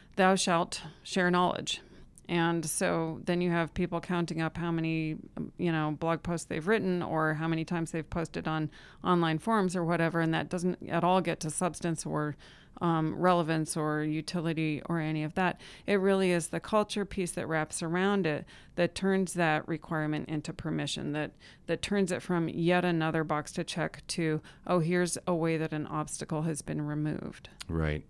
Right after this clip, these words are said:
Speaker 2: And then you're making me think of Clive's comment about, um, talking to the I T folks about when you're building those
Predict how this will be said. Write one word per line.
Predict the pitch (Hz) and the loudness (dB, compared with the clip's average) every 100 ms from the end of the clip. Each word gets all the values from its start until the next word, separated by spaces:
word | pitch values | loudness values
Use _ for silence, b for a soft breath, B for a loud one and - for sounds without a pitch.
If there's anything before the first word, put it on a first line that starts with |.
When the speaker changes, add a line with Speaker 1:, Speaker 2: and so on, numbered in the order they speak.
| - | -4
Speaker 2:
And | 85 85 | 2 6
then | 85 85 85 | 8 8 6
you're | 76 80 80 | 2 0 2
making | 82 78 85 | 4 2 2
me | 80 | 2
think | 76 87 80 85 | 2 2 2 0
of | 73 - - - - | -2 -6 -16 -18 -14
Clive's | - 87 87 82 78 78 - - - - | 0 4 6 6 2 -2 -6 -8 -16 -6
comment | 80 78 76 71 | 0 2 2 0
about, | 78 73 78 76 78 - - b b b b b b - | -4 0 2 2 -2 -8 -16 b b b b b b -6
um, | 71 71 71 - - - | -4 -4 -6 -10 -18 -12
talking | - 92 - 87 | 0 2 4 0
to | 78 - 80 78 76 - - | 0 0 2 2 -2 -8 -2
the | 85 | 2
I | 90 | 2
T | 87 120 139 | 2 2 0
folks | - 76 - - - - B B B B | 0 -6 -8 -14 -14 -16 B B B B
about | 92 82 85 82 - | 0 6 6 4 2
when | 87 90 | 4 6
you're | 92 | 6
building | 90 104 139 95 | 8 8 8 8
those | 85 80 - - | 6 4 0 -8